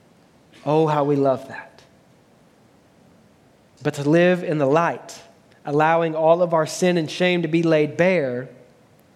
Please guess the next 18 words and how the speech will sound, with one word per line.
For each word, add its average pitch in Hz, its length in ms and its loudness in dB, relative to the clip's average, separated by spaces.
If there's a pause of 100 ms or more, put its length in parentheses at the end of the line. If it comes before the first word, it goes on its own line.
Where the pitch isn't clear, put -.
(640)
while 139 120 -2
saying, 147 380 0
"This 185 200 0
is 185 160 -4
who 190 160 0
I 156 120 0
am, 175 320 2 (260)
and 147 220 -2
this 180 260 0
is 156 180 -8
who 165 380 -4
I 139 180 -4
am 131 180 -8
pursuing, 113 760 -6 (460)
the - 120 -12
image 143 280 -4
of - 100 -18
Christ." - 800 -6